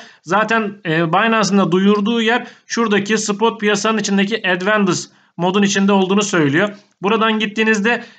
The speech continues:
yine buraya geldiğinizde göremeyebilirsiniz. Çünkü şurada eğer new website yaz-, yazmıyorsa, yani new web-, website'e geçmezseniz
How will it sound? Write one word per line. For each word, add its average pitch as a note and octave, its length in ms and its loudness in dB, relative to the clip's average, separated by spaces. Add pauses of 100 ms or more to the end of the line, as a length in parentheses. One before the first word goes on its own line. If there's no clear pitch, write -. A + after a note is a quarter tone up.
(100)
yine A#3 280 0
buraya A3+ 220 2
geldiğinizde G#3+ 520 2
göremeyebilirsiniz. G#3+ 960 0
Çünkü A3+ 300 -2
şurada A3+ 500 0 (200)
eğer F#3+ 420 0
new A3+ 140 2
website G#3 640 0
yaz-, G#3+ 280 2
yazmıyorsa, F#3+ 720 0
yani D#3 260 0
new G3 220 2
web-, F#3+ 100 2
website'e F3+ 560 -2
geçmezseniz G3+ 680 -2